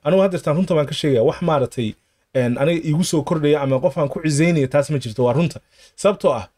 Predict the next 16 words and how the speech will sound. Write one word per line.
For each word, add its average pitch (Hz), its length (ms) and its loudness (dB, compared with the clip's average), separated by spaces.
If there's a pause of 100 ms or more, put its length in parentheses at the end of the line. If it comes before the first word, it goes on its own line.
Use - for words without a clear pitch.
(320)
waxa 185 180 2
la 175 120 6
qaldayo, 160 480 2
adiga 196 240 2
haddii 165 220 -2
hadda 175 200 2
irtaan 143 220 0
shirkad 160 360 -2
aa 147 120 2
u 156 60 0
shaqayso 135 420 -2
oo 147 100 2
in 143 80 0
adeernimo 139 420 2
lagugu 160 360 -2
geeyey 139 340 0